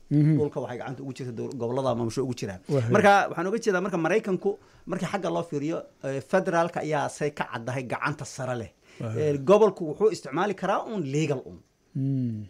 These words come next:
Speaker 2: Legal un buu isticmaali karaa.
Speaker 1: Legal.
Speaker 2: Maxkamad, ha, inay dhahaan,
Speaker 1: Mm.
Speaker 2: eh, waxaa joojiya, eh, ma samayn kartaan, oo markaa deedna ay maxkamad tagaan. Taa naftigeeda hadda Donald Trump oo kaleeto crazy ah.
Speaker 1: Mhm.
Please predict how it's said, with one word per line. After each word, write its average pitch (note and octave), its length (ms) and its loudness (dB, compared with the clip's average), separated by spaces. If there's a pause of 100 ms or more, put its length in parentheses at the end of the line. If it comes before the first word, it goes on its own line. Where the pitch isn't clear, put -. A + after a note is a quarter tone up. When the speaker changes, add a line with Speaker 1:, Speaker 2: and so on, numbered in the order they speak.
Speaker 2:
Legal D#3 400 2
un D3 80 -6
buu C3+ 100 -10
isticmaali B2 320 -10
karaa. G#2+ 300 -10
Speaker 1:
Legal. C#3 160 0
Speaker 2:
Maxkamad, D3+ 340 0 (140)
ha, A2+ 360 -8
inay C#3+ 220 -4
dhahaan, C#3+ 360 -2
Speaker 1:
Mm. C3 360 -2
Speaker 2:
eh, C3+ 260 0
waxaa A#2+ 400 0
joojiya, E3+ 640 -2 (240)
eh, A#2 140 -2
ma C3+ 80 2
samayn D3+ 340 0
kartaan, E3 560 -2 (260)
oo C#3+ 80 4
markaa D3 260 2
deedna B2+ 260 -4
ay C3 180 -2
maxkamad D3+ 380 -2
tagaan. C#3+ 200 -4
Taa F#3+ 160 4
naftigeeda G3+ 360 2
hadda D#3+ 140 0
Donald E3 280 4
Trump E3 200 -2
oo C#3 100 0
kaleeto D3 320 -2
crazy D3+ 440 2
ah. G#2+ 120 -8
Speaker 1:
Mhm. D3 280 2